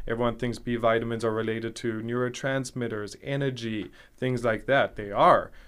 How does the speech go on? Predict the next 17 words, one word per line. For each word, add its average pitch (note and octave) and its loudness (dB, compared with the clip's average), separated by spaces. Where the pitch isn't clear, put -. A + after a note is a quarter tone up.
but A2+ -6
they're G#2 0
also A#2 0
fundamentally A#2 0
important G2+ -2
in G2 -6
your G2 -4
muscles. A2 -2
And A2+ -6
then A2+ 0
number A2 0
five A#2+ 4
is A2 -4
the G#2+ -8
mitochondria. G#2+ -4
Getting A2+ -2
deep C#3 -2